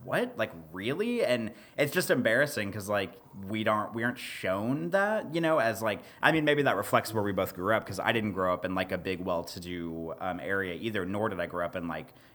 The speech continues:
an inter-, international area. It was very white where I grew up, but yeah, I don't know, like, we could definitely improve our, we say that, we come back to this,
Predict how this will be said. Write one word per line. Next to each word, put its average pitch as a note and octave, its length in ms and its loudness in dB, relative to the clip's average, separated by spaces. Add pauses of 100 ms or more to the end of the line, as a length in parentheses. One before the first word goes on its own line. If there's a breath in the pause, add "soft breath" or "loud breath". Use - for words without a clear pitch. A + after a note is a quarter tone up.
an A2 140 0
inter-, F#2 320 -4
international G#2 600 2
area. E2+ 440 -2
It F#2 40 -4
was F#2+ 120 -6
very F#2 240 -2
white E2 360 -2
where D#2 120 -4
I E2 80 -4
grew E2 180 -4
up, D#2+ 220 -2
but E2+ 260 -2 (400 loud breath)
yeah, B2 240 4
I G#2+ 80 4
don't A2 100 2
know, F#2+ 140 0
like, F#2 280 -2 (440)
we G#2+ 80 -2
could G#2 160 -6
definitely F#2 480 -2
improve E2+ 460 -6
our, E2+ 200 2
we A2+ 140 0
say F#3 220 0
that, A2 100 4
we A2+ 220 0
come D#3 180 2
back G#2+ 200 4
to - 60 -12
this, F#2 240 -8